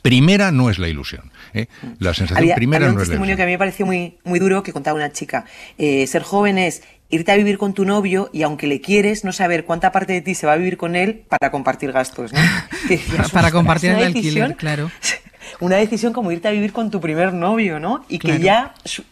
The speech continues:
Speaker 2: parta de ahí, parta de ese miedo de, "Es que si no, no voy a llegar a fin de mes", ¿no?
Speaker 1: Sí,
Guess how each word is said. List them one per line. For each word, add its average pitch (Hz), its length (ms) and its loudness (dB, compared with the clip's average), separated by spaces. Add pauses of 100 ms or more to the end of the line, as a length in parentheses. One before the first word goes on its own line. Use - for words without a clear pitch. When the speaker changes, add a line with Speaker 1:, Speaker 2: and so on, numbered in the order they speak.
Speaker 2:
parta 196 340 0
de 226 100 2
ahí, 208 220 2
parta 202 340 -2
de 202 80 -2
ese 208 200 -6
miedo 208 280 0
de, 190 140 -2
"Es - 100 -10
que - 100 -12
si - 160 -10
no, 170 100 -4
no 190 100 -2
voy 180 120 0
a - 20 -2
llegar 170 200 -2
a 160 60 -4
fin 180 180 -10
de 139 100 -6
mes", 165 280 -10
¿no? - 60 -14
Speaker 1:
Sí, 98 120 0